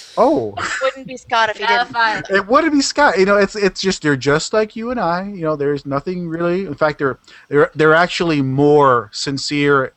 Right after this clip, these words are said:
Speaker 1: um, than the average, quote unquote, real Hollywood celebrity, because for them, it's all image. It's all, there's what we see on T V and what the person really is behind the scenes. And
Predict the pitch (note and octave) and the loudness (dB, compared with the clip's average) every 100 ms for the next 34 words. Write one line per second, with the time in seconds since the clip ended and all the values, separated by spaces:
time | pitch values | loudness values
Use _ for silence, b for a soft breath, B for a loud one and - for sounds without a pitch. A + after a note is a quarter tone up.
0 | - A#2+ A#2 A2 _ b b B2+ B2+ C3 | -10 -6 -6 -8 _ b b -6 -4 0
1 | C3+ C3+ C3 - C3 C3+ - - B2+ C3+ | 0 0 -2 -6 -8 -8 -10 -8 -2 0
2 | B2 B2+ B2+ A#2+ - A#2+ A#2+ B2 A#2+ A2 | 0 -2 -2 -6 -6 -4 -4 -6 -12 -14
3 | B2 A2+ B2+ B2 A#2 A#2 A#2+ B2+ A#2+ A2 | -14 -6 -4 -2 -4 -8 -10 -10 -12 -12
4 | G#2+ - A2 A2 _ B B - C3+ C3 | -18 -14 -12 -12 _ B B -4 -2 -2
5 | D3 D3 B2+ - G3 E3+ D3+ F3+ G3 F#3+ | -6 -6 -8 -4 0 0 0 -4 -2 0
6 | D#3+ C3+ C3 - - D3 C#3 B2+ B2 B2 | 2 2 -2 -4 -8 -4 -4 -6 -8 -8
7 | B2 A2 - - A2+ A#2 A2 - G#3+ G3+ | -8 -10 -14 -16 -12 -12 -12 -8 -4 -2
8 | D#3+ C3+ B2+ | -2 0 -2